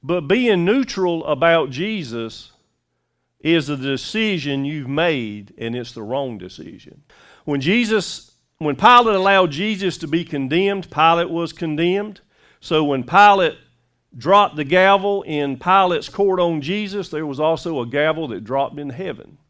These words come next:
with Pilate. You cannot be neutral concerning the Lord Jesus. Now let me just amp-, let me sit on this just a moment. You can't be neutral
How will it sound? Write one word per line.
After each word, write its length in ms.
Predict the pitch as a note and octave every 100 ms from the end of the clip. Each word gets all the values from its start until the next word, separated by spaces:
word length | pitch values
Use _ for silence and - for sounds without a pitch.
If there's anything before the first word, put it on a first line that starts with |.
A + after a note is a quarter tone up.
| _ _ _ _ _ _ _
with 160 | A#2 -
Pilate. 420 | D#3+ C3+ - - _ _ _ _
You 160 | C#3+ D3
cannot 760 | - G3+ A3 A3 F#3+ E3+ -
be 140 | C#3+ D#3
neutral 760 | D#3 G3+ G3 - - - - _ _ _ _ _ _ _ _ _ _ _ _ _
concerning 580 | D3 C3+ - C#3+ C3+ B2+
the 100 | B2+
Lord 280 | C3 C3 A#2+
Jesus. 560 | C#3 C3 G2+ - - _ _ _ _ _ _ _ _ _ _ -
Now 80 |
let 180 | D3 A3+
me 140 | A3 G#3
just 400 | G3+ F#3 - E3+
amp-, 240 | F#3+ F3+
let 160 | D3+ F#3
me 80 |
sit 260 | F3+ G#3+ G#3
on 160 | E3+ D#3
this 200 | D3 C#3+
just 340 | C#3+ E3 C#3+
a 60 | D3+
moment. 440 | D3 C3+ E2+ -
You 240 | A#2 G3
can't 520 | B3 - G#3+ F#3+ - C3
be 180 | D#3
neutral 840 | C#3 C3+ F#3 F#3+ - A2+ G2+ G2